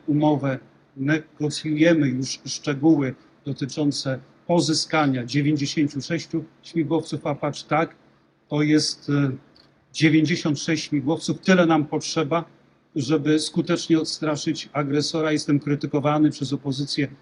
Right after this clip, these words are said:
że za dużo sprzętu wojskowego pozyskuje na rzecz Wojska Polskiego. To jest jakaś obłędna polityka.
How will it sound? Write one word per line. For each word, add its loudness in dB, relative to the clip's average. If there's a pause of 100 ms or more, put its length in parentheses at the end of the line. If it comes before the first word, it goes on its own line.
że 2
za 2
dużo 2 (180)
sprzętu -2
wojskowego -2 (380)
pozyskuje 2
na 0
rzecz -2
Wojska -2
Polskiego. -4
To -8
jest -6
jakaś -6
obłędna 0
polityka. -2